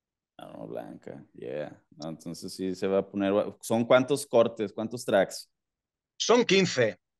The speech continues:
Speaker 2: Son
Speaker 1: Quince.
Speaker 2: quince con, con una intro rapeada y con un interludio también rapeado por medio, o sea, son quince temas reales.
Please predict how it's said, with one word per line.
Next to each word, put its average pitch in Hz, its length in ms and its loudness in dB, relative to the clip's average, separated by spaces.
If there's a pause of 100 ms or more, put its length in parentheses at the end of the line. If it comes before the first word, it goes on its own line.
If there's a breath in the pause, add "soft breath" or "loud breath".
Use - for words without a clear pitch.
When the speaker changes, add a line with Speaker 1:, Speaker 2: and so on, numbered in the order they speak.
Speaker 2:
Son 165 260 4
Speaker 1:
Quince. 185 120 2
Speaker 2:
quince 208 360 6
con, 151 1000 6
con 135 180 2
una 156 220 2
intro 156 400 2
rapeada 160 720 0 (160)
y 147 140 -8
con 139 220 0
un 151 120 0
interludio 147 520 -2
también 139 300 -2
rapeado 123 380 -4
por 117 140 -6
medio, 117 320 -2
o 110 40 -4
sea, 110 240 0
son 117 340 -4
quince 120 280 0
temas 117 180 4
reales. 104 360 0